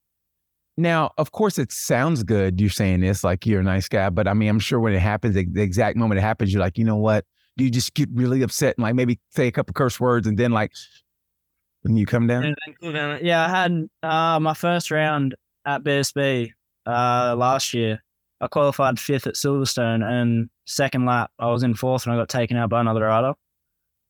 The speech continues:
Speaker 2: And yeah, that was pretty, I did, I did actually get quite angry then because, yeah, it was my first round and I qualified well, and I was like, "Oh, I'm doing, I'm doing well. This is a good start to the year." But then, yeah, I got taken out on the second lap, so I didn't even get to have a go in the race.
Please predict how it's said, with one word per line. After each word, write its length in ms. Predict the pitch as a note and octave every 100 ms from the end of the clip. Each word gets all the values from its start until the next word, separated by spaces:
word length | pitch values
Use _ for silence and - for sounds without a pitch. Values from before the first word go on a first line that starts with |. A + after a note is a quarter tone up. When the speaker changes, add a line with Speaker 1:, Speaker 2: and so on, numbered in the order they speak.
| _
Speaker 2:
And 360 | - B2+ B2 A2+ - _ _
yeah, 300 | A2+ A#2+ A#2+
that 100 | A#2+
was 180 | A#2 A#2
pretty, 460 | - C3 A#2+ A2+ A2+ _
I 80 | B2
did, 160 | C#3+ C#3
I 260 | B2 C3
did 140 | C#3 C#3+
actually 320 | B2+ - C3+
get 140 | B2
quite 240 | - B2 B2
angry 220 | B2 B2
then 280 | B2 B2 B2+
because, 500 | B2+ C3+ B2 A#2+ - _ _ _ _ _ -
yeah, 140 | B2
it 20 |
was 120 | E3 D3+
my 120 | D3+ -
first 220 | D#3 D3
round 240 | E3 F3+ F3
and 80 |
I 80 | D3+
qualified 560 | - E3 D3+ - D3 C#3
well, 200 | D3+ F3+
and 80 | D#3
I 40 |
was 100 | D3+
like, 240 | C#3+ C#3 B2+ _ -
"Oh, 60 |
I'm 260 | C#3+ G#3 F#3+
doing, 220 | F3+ F3
I'm 160 | D3+ E3
doing 220 | G3+ D#3
well. 200 | E3 A3
This 140 | G3
is 80 | F#3
a 40 |
good 160 | D#3+ E3+
start 320 | - D#3+ E3
to 80 | -
the 60 | C#3+
year." 200 | D3 F3+
But 240 | D#3 C3
then, 440 | C3+ C3+ B2+ B2 A#2+ -
yeah, 160 | B2+
I 40 | B2
got 160 | B2
taken 280 | C3+ B2 B2+
out 160 | B2+ B2
on 100 | B2
the 40 |
second 320 | - B2 A#2+
lap, 220 | B2+ C3+
so 100 | -
I 20 | C3
didn't 140 | C#3
even 160 | C3 B2+
get 140 | A#2+
to 60 | B2+
have 120 | A#2+
a 40 |
go 200 | A#2 C3+
in 80 | B2+
the 60 | A#2
race. 340 | B2+ C3 -